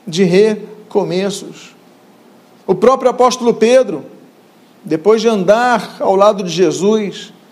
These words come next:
de ser um daqueles discípulos que todos conhecemos, todos falamos de Pedro, todos ouvimos as mensagens de Pedro, Pedro é to-, eventualmente mencionado.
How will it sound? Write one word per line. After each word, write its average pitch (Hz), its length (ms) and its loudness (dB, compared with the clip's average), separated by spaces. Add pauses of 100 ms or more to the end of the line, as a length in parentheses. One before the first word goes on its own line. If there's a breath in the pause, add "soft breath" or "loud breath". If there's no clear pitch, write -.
(760 soft breath)
de 151 120 -6
ser 226 240 2
um 254 60 -2
daqueles 247 320 0
discípulos 254 640 0
que 254 140 -2
todos 269 420 0
conhecemos, 247 840 0
todos 254 400 0
falamos 254 400 2
de 214 80 -4
Pedro, 202 460 2
todos 240 360 0
ouvimos 226 520 2
as 240 80 2
mensagens 233 340 2
de 220 80 -2
Pedro, 214 420 2
Pedro 254 360 2
é 240 40 0
to-, 254 280 4
eventualmente 247 680 0
mencionado. 220 720 0